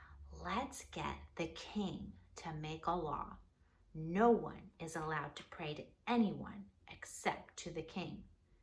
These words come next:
Daniel won't obey this law, and he will be punished. They were pleased with themselves for being so clever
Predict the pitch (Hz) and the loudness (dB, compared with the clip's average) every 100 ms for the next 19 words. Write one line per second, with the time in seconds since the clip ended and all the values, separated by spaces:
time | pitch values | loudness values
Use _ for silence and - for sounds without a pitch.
0 | - - - 139 165 294 359 156 139 131 | -20 -18 -12 -6 -2 -2 0 -2 -2 -6
1 | - 139 135 147 147 - 156 147 185 220 | -4 -4 -2 -4 -4 0 2 6 4 4
2 | - - 156 - 269 233 156 151 - - | -10 -14 -12 -8 -4 -2 -2 -4 -10 -14
3 | - _ - - 143 - - - - - | -20 _ -2 0 0 -4 -8 -10 -10 -18
4 | _ - _ _ _ _ 190 185 170 165 | _ -20 _ _ _ _ 6 8 6 4
5 | - 226 196 180 165 160 160 156 - 151 | 4 8 8 6 2 0 0 -2 0 0
6 | 147 - 135 - 165 139 - 156 143 - | 0 -8 -10 -4 -2 -2 0 0 0 6
7 | 202 - 139 | 6 6 2